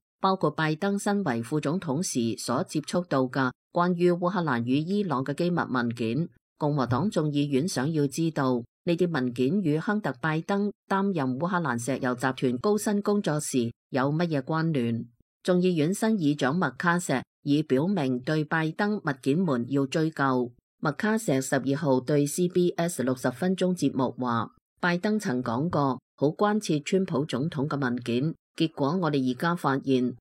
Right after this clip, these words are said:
佢做副總統時自己響唔同地點窩藏機密文件。麥卡錫仲響十五號霍士嘅節目中質疑，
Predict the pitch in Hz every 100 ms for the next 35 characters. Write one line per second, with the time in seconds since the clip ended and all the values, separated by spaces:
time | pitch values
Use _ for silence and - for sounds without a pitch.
0 | _ - 175 175 143 - 170 - 160 208
1 | 156 180 135 120 117 _ - 143 135 127
2 | 196 127 123 190 135 131 127 127 131 127
3 | 120 151 185 196 202 - 110 - 175 170
4 | 131 123 117 113 117 123 165 - _ _
5 | - 151 220 226 175 139 - 139 139 123
6 | 175 - 135 143 156 135 127 147 143 135
7 | 139 143 131 135 123 175 175 165 165 127
8 | 117